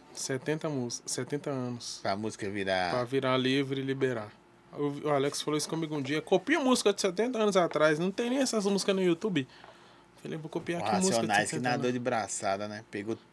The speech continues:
Speaker 2: tudo,
Speaker 1: No.
Speaker 2: tudo do Tim Maia,
Speaker 1: E hoje em dia não
Speaker 2: tudo.
Speaker 1: dá mais, não? Será?
Speaker 2: Hã?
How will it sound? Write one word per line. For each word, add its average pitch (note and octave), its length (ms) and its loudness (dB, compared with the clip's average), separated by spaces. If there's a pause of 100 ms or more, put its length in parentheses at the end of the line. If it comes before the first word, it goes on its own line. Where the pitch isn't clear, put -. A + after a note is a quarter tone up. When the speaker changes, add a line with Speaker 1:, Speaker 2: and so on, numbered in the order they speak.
Speaker 2:
tudo, C#3 200 -2 (100)
Speaker 1:
No. B2 400 -2
Speaker 2:
tudo C3+ 240 4
do C3 140 0
Tim - 220 -8
Maia, G2+ 320 2
Speaker 1:
E - 20 12
hoje D#3 200 10
em D3 60 8
dia D3+ 160 10
não F#3 140 10
Speaker 2:
tudo. E3+ 60 8
Speaker 1:
dá D#3+ 120 10
mais, D3+ 280 6
não? A#3+ 140 6 (180)
Será? E3+ 300 2
Speaker 2:
Hã? - 20 -4